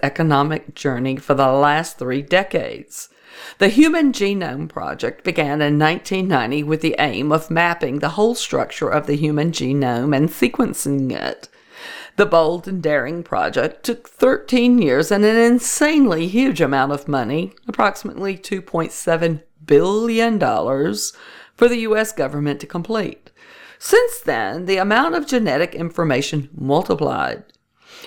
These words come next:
New genomics companies, combined with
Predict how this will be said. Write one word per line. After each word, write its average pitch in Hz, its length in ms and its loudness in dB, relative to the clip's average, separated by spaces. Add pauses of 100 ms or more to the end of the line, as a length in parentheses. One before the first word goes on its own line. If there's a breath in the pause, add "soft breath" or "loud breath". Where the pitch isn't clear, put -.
(120 loud breath)
New 170 360 4
genomics 170 840 0
companies, 139 640 -4 (140)
combined 190 460 2
with 208 160 -4